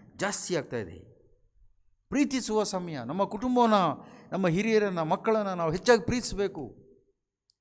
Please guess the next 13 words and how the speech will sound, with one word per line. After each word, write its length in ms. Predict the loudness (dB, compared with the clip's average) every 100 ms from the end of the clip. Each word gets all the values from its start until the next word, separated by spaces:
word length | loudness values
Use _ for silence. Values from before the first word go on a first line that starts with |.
| _ _ _ _ _ 0
ಪ್ರೀತಿಯೇ 480 | 2 2 4 6 6
ನಮ್ಮ 240 | 4 0
ರಕ್ಷಣೆಗೆ 540 | 0 -2 -8 -6 -6
ಕಾರಣ 280 | -4 -4 -4
ಆಗುತ್ತೆ, 580 | -6 -8 -10 -14 -14 -6
ಪ್ರೀತಿಯೇ 420 | -4 -2 4 4
ನಮ್ಮ 220 | 4 -2
ಮಕ್ಕಳ 320 | -4 -6 -2 0 0 -6 -20 -12 0
ಪೋಷಣೆಗೆ 480 | 2 2 -4 -2 -2
ಅದು 220 | -4 -6
ಬೇಕಾದಂಥ 540 | -8 -6 -8 -8 -12
ವಸ್ತು 260 | -12 -12 -12
ಆಗುತ್ತೆ. 460 | -12 -16 -20 -20